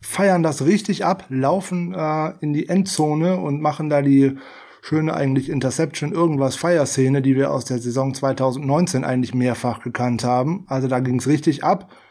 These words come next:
Du schickst deine eigene Offense aufs Feld. Ja, und unser Rookie Quarterback verpasste drei einfache Pässe, unter anderem einen wirklich kurzen Third Down zu Brandon Ayuk.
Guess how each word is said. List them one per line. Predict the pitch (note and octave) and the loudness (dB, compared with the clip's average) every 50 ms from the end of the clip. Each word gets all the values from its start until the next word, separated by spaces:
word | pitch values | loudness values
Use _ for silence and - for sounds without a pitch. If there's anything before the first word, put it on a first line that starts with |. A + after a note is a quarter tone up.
| _ _ _ _ _ _ _ _ - | _ _ _ _ _ _ _ _ -16
Du | - | -10
schickst | A2+ - E3 E3 - E3 | -2 0 0 0 2 0
deine | D3+ D3 - E3+ | 0 2 2 2
eigene | E3 F3 D#3+ D#3+ F3+ | 2 0 0 2 0
Offense | F3+ F3 F3+ F3 D3+ - | 0 0 0 -4 -4 -2
aufs | D3+ C#3 C3 - - | -2 -2 -2 -2 -4
Feld. | - C3+ C3 C3+ D#3 F#3 F3+ - - _ _ _ _ _ _ _ _ - _ _ _ _ _ - | -2 0 2 4 2 2 0 -2 -10 _ _ _ _ _ _ _ _ -20 _ _ _ _ _ -16
Ja, | E3+ D#3 D3 D3+ D3+ D3+ D#3 D#3 D#3 D#3 D3 C#3+ C#3 C#3+ C#3+ A2 G#2+ | -12 -10 -6 -4 -4 -2 -2 0 2 2 2 2 2 2 2 2 0
und | - - C#3 C#3 C#3 | -2 -2 -2 -2 -2
unser | - D#3 C#3 C3 C#3+ C#3 | 0 0 2 2 4 4
Rookie | C3+ C#3 D#3 D3+ - F3 F3 | 6 4 4 2 2 -2 -2
Quarterback | E3+ - E3 F3 F3+ F3 F#3 F#3 F#3 - - | 0 0 0 2 2 2 2 0 -2 -4 -10
verpasste | - D3 D3 C#3 C#3+ - _ - - F3 F3+ - - A2 D#3 C#3 | -4 -2 -2 -2 -2 -6 _ -4 -2 -2 0 0 0 0 0 0
drei | A#2+ C3+ A#2+ A#2+ C3 C#3+ E3 F3 - - | 0 -2 -2 0 0 0 0 0 0 0
einfache | D3 D#3+ D#3+ - E3+ D3+ - C#3+ | -2 -2 0 -2 -4 -4 -4 -2
Pässe, | - D3 D3+ C#3 - G3+ G#3+ A3 G3 - - - _ _ _ _ - | 0 0 0 2 4 4 4 4 2 0 -2 -16 _ _ _ _ -6
unter | D#3 C#3+ C#3 D#3 - | -2 -2 0 0 0
anderem | - D3+ D3+ D3 C3+ D3 E3+ - | 0 0 0 0 -2 -2 -2 0
einen | C#3+ C#3 C3+ C3+ | 2 2 4 2
wirklich | D3 C#3 C#3+ D#3 - - | 2 2 0 -4 -4 -2
kurzen | - D3+ D#3+ D#3+ - - C#3+ | 0 0 0 0 -2 -6 -6
Third | A#2+ - D3 D3 C#3+ C#3 | -4 0 0 0 2 2
Down | C#3+ C#3 D3 F3 G3 F#3 F#3+ - - _ _ _ - _ _ _ _ _ _ _ | 2 2 4 2 2 0 -2 -8 -18 _ _ _ -20 _ _ _ _ _ _ _
zu | - - E3 | -2 -2 0
Brandon | D3 C3+ D3+ D3 D3 D3 D3+ | 2 2 2 2 2 2 2
Ayuk. | D3+ C#3 C3+ C3+ D#3+ G3 A3 A3 - - - - | 2 4 4 6 6 4 4 0 -2 -10 -16 -20